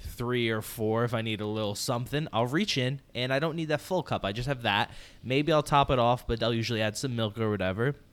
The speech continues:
So this is like a secondary cup of coffee. This is a,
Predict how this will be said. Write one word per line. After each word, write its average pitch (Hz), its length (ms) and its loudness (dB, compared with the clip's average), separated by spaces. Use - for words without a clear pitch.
So 135 240 -2
this 135 280 -8
is 165 60 -2
like 147 140 4
a 123 60 2
secondary 127 600 4
cup 110 240 0
of 104 80 -4
coffee. 95 420 -2
This 117 200 -4
is 117 120 -2
a, 104 300 0